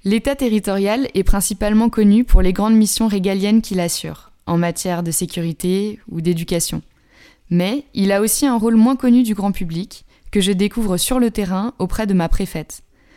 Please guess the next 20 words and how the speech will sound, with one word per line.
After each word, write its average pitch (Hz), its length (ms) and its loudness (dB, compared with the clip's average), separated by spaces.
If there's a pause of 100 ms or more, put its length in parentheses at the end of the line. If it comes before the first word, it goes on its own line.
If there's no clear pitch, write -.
(200)
Un 180 100 2
rôle 196 340 2
de 175 120 2
facilitateur, 208 1000 -2 (320)
de 175 140 -2
soutien - 360 6
des 226 220 2
initiatives 202 520 0
locales, 185 440 -4 (440)
qu'elles 185 160 -2
soient 185 180 -2
portées 202 340 -2
par 180 180 -2
des 170 180 -2
associations, 185 800 -4
des 180 140 -2
collectivités 190 880 -2
ou 180 100 -6
des 175 140 0
particuliers. 170 640 -6